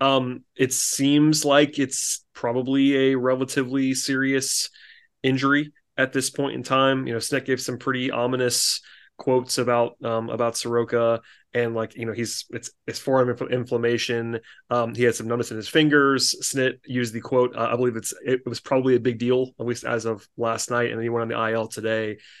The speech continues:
Um, of course, that came, uh, came after his first big league start since July twenty-first. So it was already a rough one. He did not look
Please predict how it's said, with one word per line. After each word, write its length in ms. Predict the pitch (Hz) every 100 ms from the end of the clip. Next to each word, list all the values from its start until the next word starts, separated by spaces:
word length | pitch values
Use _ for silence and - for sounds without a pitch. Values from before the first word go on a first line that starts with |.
| _ -
Um, 220 | 127 120 117 -
of 140 | 120
course, 160 | 135 -
that 140 | 127
came, 120 | 127 -
uh, 140 | 120 131
came 140 | - 131
after 160 | 123
his 140 | 117 -
first 260 | 139 127
big 140 | - 131
league 120 | 120
start 360 | - 139 131 -
since 240 | 120 -
July 340 | - 117 117
twenty-first. 840 | 113 131 110 98 127 120 110 - - - -
So 420 | - 131 120 113 _ _ -
it 80 | 139
was 140 | 135
already 180 | 143 147
a 80 | 135
rough 240 | 135 131
one. 160 | 147 139
He 80 | 127
did 140 | 110
not 240 | 120 135
look 180 | 131 127